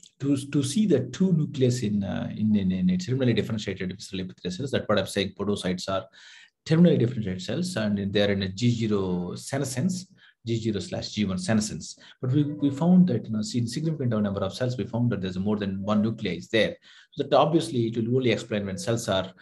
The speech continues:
uh, cells are proliferating. So what we did was, you know, um,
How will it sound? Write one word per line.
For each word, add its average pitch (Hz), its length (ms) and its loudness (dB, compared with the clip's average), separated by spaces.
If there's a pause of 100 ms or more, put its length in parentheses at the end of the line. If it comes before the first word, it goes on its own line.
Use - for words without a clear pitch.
(280)
uh, 92 340 0
cells 123 320 0
are 107 140 -2
proliferating. 113 560 -2 (420)
So 127 120 -10
what 160 140 -2
we 160 100 2
did 147 220 -4
was, 95 320 2
you 101 60 -4
know, 104 360 -4 (300)
um, 92 640 0